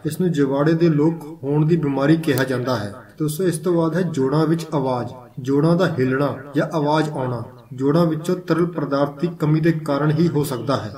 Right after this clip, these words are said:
ਜੇਕਰ ਲੰਮੇ ਸਮੇਂ ਤੱਕ ਇਹ ਜਿਹਾ ਹੋ ਰਿਹਾ ਹੈ, ਤਾਂ ਤੁਹਾਨੂੰ ਗਠੀਆ ਜਾਂ ਫਿਰ ਅਰਥਰਾਈਟਿਸ ਵੀ ਹੋ ਸਕਦਾ ਹੈ। ਦੋਸਤੋ, ਇਸ ਤੋਂ ਬਾਅਦ ਹੈ ਖੰਘਣ ਤੇ ਸੀਟੀ ਦੀ ਆਵਾਜ਼ ਆਉਣਾ। ਖੰਘਣ ਤੇ ਸੀਟੀ ਦੀ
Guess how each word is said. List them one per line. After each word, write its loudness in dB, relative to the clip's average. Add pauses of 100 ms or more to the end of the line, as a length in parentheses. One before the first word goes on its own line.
(160)
ਜੇਕਰ -2
ਲੰਮੇ 2
ਸਮੇਂ 4
ਤੱਕ -4
ਇਹ -4
ਜਿਹਾ 2
ਹੋ 2
ਰਿਹਾ 2
ਹੈ, -8 (100)
ਤਾਂ 0
ਤੁਹਾਨੂੰ 2
ਗਠੀਆ 2
ਜਾਂ 4
ਫਿਰ -4
ਅਰਥਰਾਈਟਿਸ 0
ਵੀ 0
ਹੋ 0
ਸਕਦਾ -2
ਹੈ। -6 (300)
ਦੋਸਤੋ, 0
ਇਸ -6
ਤੋਂ -2
ਬਾਅਦ 2
ਹੈ -2
ਖੰਘਣ 0
ਤੇ 0
ਸੀਟੀ -2
ਦੀ 0
ਆਵਾਜ਼ 0
ਆਉਣਾ। -2 (300)
ਖੰਘਣ 0
ਤੇ 0
ਸੀਟੀ -2
ਦੀ -2